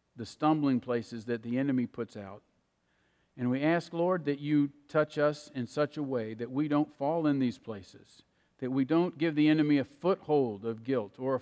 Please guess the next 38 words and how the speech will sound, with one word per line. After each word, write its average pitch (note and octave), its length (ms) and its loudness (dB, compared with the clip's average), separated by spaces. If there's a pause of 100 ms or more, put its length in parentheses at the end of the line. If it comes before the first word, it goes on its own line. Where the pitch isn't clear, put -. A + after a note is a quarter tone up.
(160)
foothold D#3 560 0
of B2+ 140 0
discouragement B2 680 -2
in A2+ 120 -4
our A#2 140 -2
life. A2+ 300 -2 (680)
But A#2+ 80 -12
we A#2 120 -8
take C#3+ 300 0
those D3 200 0
things C#3+ 320 -2
up C#3 180 0
to C#3+ 100 -4
your C#3+ 160 0
throne A2 520 -6 (220)
and A2+ 220 -6
lay C#3+ 220 4
them D3 200 -2
before B2+ 380 -8
you F#2+ 220 -16 (720)
and B2 240 -6
ask F3 360 0
that E3+ 180 -2
you D#3+ 100 -4
continue E3 580 -2
to D3+ 120 -8
make D3+ 260 0
us D3+ 140 -6
into C#3+ 200 -2
the C#3 180 0
image C#3 280 -2
of C3+ 160 -2
your C3+ 100 -4
Son, B2 360 -2
that A#2 160 -6
you B2 140 -4
be A2+ 140 -8
glorified. G2+ 640 -14